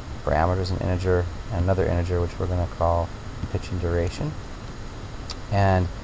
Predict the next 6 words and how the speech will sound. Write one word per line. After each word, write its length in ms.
here 120
we're 120
gonna, 340
uh, 200
run 540
that 300